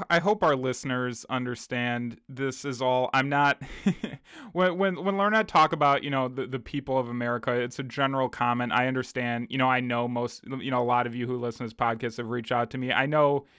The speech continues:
you're on the same, you know, most of you, if not all of you, are kinda on the same page as, as Lornette and I, but just talking about this shit is so fucking frustrating. It's hard not to, you know, get angry and, like, yell about this shit 'cause,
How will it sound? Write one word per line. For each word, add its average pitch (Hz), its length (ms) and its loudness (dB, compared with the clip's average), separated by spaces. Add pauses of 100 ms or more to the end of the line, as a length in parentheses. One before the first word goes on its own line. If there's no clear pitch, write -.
(340)
you're 139 280 4
on 131 140 4
the 127 80 -4
same, 127 260 -2
you 131 60 -2
know, 123 160 2
most 127 400 -2
of 120 100 -8
you, 123 180 -2
if 117 120 -6
not 120 140 0
all 117 180 2
of 113 80 -4
you, 120 100 -2
are 117 120 -2
kinda 120 240 -2
on 120 120 -2
the 120 60 -6
same 120 260 -6
page 120 300 -4
as, 120 300 -6
as 120 240 -8
Lornette 123 400 0
and 123 100 -2
I, 123 160 2
but 127 200 -4
just 196 200 -6
talking 147 380 0
about 117 260 -4
this 117 160 -6
shit 113 380 -6
is 110 160 -14
so 175 460 -6
fucking 147 640 -8
frustrating. 117 840 -4 (260)
It's 135 200 -8
hard 151 240 6
not 139 240 2
to, 135 200 -2
you 139 140 -6
know, 131 140 -2
get 135 180 -2
angry 131 380 -2
and, 127 80 -6
like, 120 180 -4
yell 131 220 -2
about 131 300 -2
this 131 160 -6
shit 139 340 -6 (400)
'cause, 147 400 -4